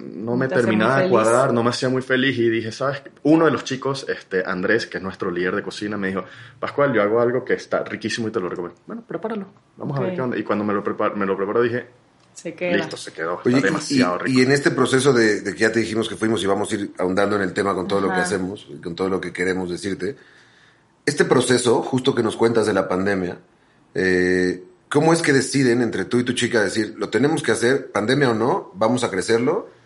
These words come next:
Speaker 3: ¿Y cómo fueron descubriendo estas recetas que dices, "Empezamos sin recetas, empezamos sin tener como claro qué
Speaker 1: Ujú.
Speaker 3: teníamos"?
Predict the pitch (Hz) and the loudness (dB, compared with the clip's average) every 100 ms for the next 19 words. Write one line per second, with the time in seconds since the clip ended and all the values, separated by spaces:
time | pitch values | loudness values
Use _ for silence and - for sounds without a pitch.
0 | - - - 147 165 135 151 156 165 131 | -20 -8 0 4 4 6 8 8 4 2
1 | 120 - 117 123 156 131 113 196 - 120 | 2 0 2 4 4 4 2 2 -2 0
2 | 143 131 113 120 127 123 110 113 127 123 | 2 2 2 2 0 0 0 0 -2 -4
3 | - _ 101 98 143 170 127 92 98 135 | -16 _ -6 0 2 2 2 0 2 2
4 | 131 147 110 101 127 139 123 101 113 113 | 2 0 -2 0 2 2 0 0 0 -2
5 | - 101 98 110 117 123 180 - 123 110 | -6 -6 -4 2 2 2 0 0 2 0
6 | 98 156 | -2 -6